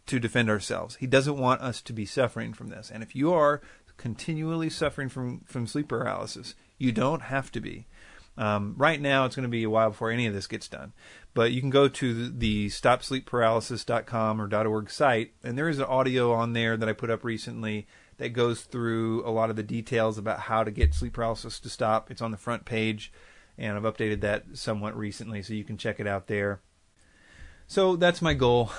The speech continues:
I was actually kinda bummed out the other day. I went to Vanderbilt to print out some, um, journal papers about sleep paralysis and some other stuff, and I kind of got, like, I felt, like, real bad 'cause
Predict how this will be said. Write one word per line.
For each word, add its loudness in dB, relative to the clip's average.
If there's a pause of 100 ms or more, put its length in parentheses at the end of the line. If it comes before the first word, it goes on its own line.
(100)
I 2
was 6
actually 4
kinda 0
bummed 0
out 2
the 0
other 2
day. 6
I 4
went -2
to -8
Vanderbilt 0
to -10
print -2
out -2
some, -4
um, -6 (160)
journal -2
papers -2
about 0
sleep -6
paralysis 0
and -10
some -10
other -6
stuff, -2 (420)
and 0
I 6
kind 0
of -2
got, 4 (160)
like, -6 (340)
I -8
felt, -2
like, -6 (640)
real 4
bad 6
'cause -2